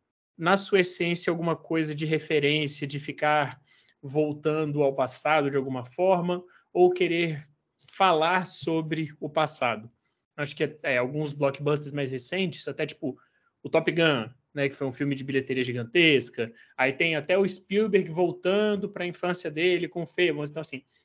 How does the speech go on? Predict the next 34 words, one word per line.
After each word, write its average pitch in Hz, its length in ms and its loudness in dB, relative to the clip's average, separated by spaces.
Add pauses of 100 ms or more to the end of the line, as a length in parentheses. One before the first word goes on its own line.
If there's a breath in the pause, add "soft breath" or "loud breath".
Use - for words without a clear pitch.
(240)
vários 202 320 2
filmes 196 160 -6
têm 202 120 -4
feito 190 300 -4
isso. 147 180 -4
Acho - 120 -6
que - 80 -8
o - 20 -4
Matrix, 175 760 -2
que 147 100 -4
é 139 40 2
outro, 147 500 -2
de 143 160 -6
outro 180 240 0
gênero 151 300 -8
completamente 147 440 -14
diferente, 147 400 -6
são 160 140 -4
filmes - 440 -4 (400 soft breath)
que 185 140 -6
têm 190 440 0 (100)
sido 165 280 -2
muito 165 260 -2
referenciais. 170 1000 0 (500 soft breath)
E 190 80 4
eu 208 180 10
acho 208 500 2 (220)
que 143 520 -2
o - 80 -6
Bottles, 156 380 -2
ele 151 140 -4
pega 143 240 -4
uma 139 120 -4
estrutura 131 680 -6